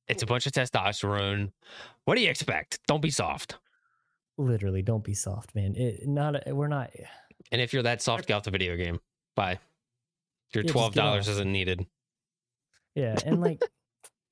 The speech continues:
Speaker 1: <laughs>
Speaker 2: just go do something else, bro. Like,
Speaker 1: Go play Starfield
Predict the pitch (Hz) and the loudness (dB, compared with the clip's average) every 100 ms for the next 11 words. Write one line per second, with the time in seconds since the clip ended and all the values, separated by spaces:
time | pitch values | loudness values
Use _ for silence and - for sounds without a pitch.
0 | _ _ - - - 170 - _ _ _ | _ _ -14 -10 -6 -6 -8 _ _ _
1 | _ _ _ _ _ _ _ 180 196 185 | _ _ _ _ _ _ _ -6 -4 -2
2 | 202 196 185 - 139 143 131 _ 143 127 | -2 -2 -2 -2 -2 -2 -4 _ -4 -4
3 | 123 _ _ - 135 156 139 143 123 107 | -4 _ _ -4 0 0 0 0 0 0
4 | 95 | -2